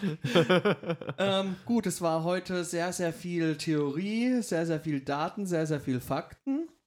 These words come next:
Speaker 1: Ja.
Speaker 2: Aber ich denke, wir haben einen guten Überblick
Speaker 1: Nächste
Speaker 2: über
Speaker 1: Woche
Speaker 2: Raw
Speaker 1: schreiben wir
Speaker 2: und
Speaker 1: einen Test.
Speaker 2: SmackDown. Nächste Woche schreiben wir einen Test. Äh, fließt zu fünfzig Prozent in eure Endnote mit ein.
Speaker 1: Ja.
Speaker 2: Also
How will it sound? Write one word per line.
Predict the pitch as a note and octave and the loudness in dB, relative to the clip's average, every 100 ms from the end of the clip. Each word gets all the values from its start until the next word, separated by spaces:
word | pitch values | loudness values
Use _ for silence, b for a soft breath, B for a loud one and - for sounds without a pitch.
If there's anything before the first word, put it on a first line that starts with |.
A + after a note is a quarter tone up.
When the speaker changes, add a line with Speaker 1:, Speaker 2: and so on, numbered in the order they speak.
| - | -4
Speaker 1:
Ja. | - G#2 - | 0 0 -2
Speaker 2:
Aber | D3 D3 D3 - | -2 -2 -4 -4
ich | C3+ | -8
denke, | - C3+ D3 D3 | -6 -6 -4 -4
wir | C3 | -4
haben | C3 C3 | -4 -6
einen | B2 B2 | -6 -4
guten | C#3+ - C#3 | -6 -6 -8
Überblick | D3+ D3+ C3+ - - _ | -8 -8 -10 -14 -18 _
Speaker 1:
Nächste | G#2+ G2+ G2+ | -2 0 2
Speaker 2:
über | A2 | 0
Speaker 1:
Woche | B2 | 2
Speaker 2:
Raw | |
Speaker 1:
schreiben | B2 | 2
wir | G#2+ | 0
Speaker 2:
und | G#2+ | 0
Speaker 1:
einen | A2+ | -2
Test. | D3 | -2
Speaker 2:
SmackDown. | C3+ F#3+ - _ _ _ _ _ _ _ _ _ | -6 -6 -10 _ _ _ _ _ _ _ _ _
Nächste | - A#2 - | -6 -6 -2
Woche | A#2 A#2 | -2 -2
schreiben | - | -4
wir | A2+ | -6
einen | A#2 | -4
Test. | F3 - _ _ _ _ _ _ - | -6 -8 _ _ _ _ _ _ -4
Äh, | C#3 | -4
fließt | B2+ D#3+ E3 - | -2 -4 -4 -6
zu | - C3+ | -2 -2
fünfzig | - D#3 - - | -2 -4 -4 -6
Prozent | - B2+ C#3 C3+ | -6 -2 0 0
in | B2 | -2
eure | B2 B2+ | -2 -2
Endnote | C3+ C#3 A#2+ A#2 | -2 -2 -2 -2
mit | A2+ | -4
ein. | A#2 C3 | -4 -4
Speaker 1:
Ja. | E3+ | 0
Speaker 2:
Also | G2+ A#2 B2+ | 0 2 0